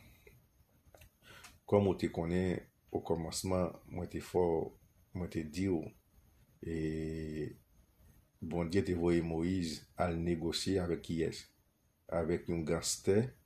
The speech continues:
ki te rele Farawon. Avèk yon kidnapè ki te rele Farawon. Ki te kidnape tout yon peyi. Tout yon popilasyon. Ebyen, Bondye te kapab detwi Farawon. Men,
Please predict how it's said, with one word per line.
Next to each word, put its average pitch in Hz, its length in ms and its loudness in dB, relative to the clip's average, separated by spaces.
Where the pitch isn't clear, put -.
ki - 160 -6
te 78 160 -2
rele 78 240 0
Farawon. 78 540 0
Avèk 85 240 -2
yon 85 160 -6
kidnapè 82 560 2
ki 95 180 -2
te 78 80 -2
rele 80 320 2
Farawon. - 480 0
Ki - 160 -8
te - 160 -2
kidnape 90 560 0
tout 143 400 2
yon 95 160 0
peyi. 78 380 2
Tout 131 340 6
yon 98 120 2
popilasyon. 78 680 -2
Ebyen, 90 260 0
Bondye 87 340 2
te 90 80 2
kapab 85 400 2
detwi 82 320 -2
Farawon. 76 560 0
Men, 101 380 2